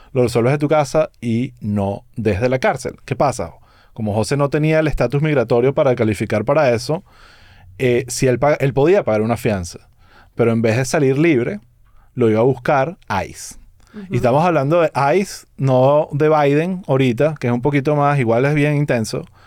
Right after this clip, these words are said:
Speaker 1: el ice de Trump. El ice que era, y yo me acuerdo hablando con, creo que la, el nombre de ella era Ileana.
Speaker 2: Ileana.
Speaker 1: Ileana, sí, ¿no?
Speaker 2: Ileana Gutiérrez.
Speaker 1: Ileana Gutiérrez, la, la abogada de inmigración, ella me dice,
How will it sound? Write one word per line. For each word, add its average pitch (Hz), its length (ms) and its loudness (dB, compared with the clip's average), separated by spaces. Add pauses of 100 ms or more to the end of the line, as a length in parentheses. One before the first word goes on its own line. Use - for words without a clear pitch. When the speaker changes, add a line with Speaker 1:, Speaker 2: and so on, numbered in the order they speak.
(280)
Speaker 1:
el 123 220 2 (160)
ice 110 160 -8
de 131 80 2
Trump. 104 340 -4 (300)
El 113 180 -2 (160)
ice 120 200 -4
que 139 260 2
era, 156 320 2 (600)
y 131 140 0
yo 127 100 2
me 147 100 2
acuerdo 175 300 2
hablando 160 460 2
con, 123 200 -2
creo 135 220 0
que 156 100 0
la, 139 100 2
el 123 120 -4
nombre 117 260 0
de 127 60 2
ella 127 120 2
era 127 80 2
Ileana. 110 720 0
Speaker 2:
Ileana. 175 480 -4
Speaker 1:
Ileana, 110 460 0
sí, 113 160 -6
¿no? 123 80 -2
Speaker 2:
Ileana 185 200 -4
Gutiérrez. 185 520 -6
Speaker 1:
Ileana 127 260 2
Gutiérrez, 151 460 2
la, 120 160 2
la 107 80 0
abogada 110 240 2
de 127 60 4
inmigración, 151 680 0 (400)
ella 127 160 2
me 143 120 2
dice, 123 420 0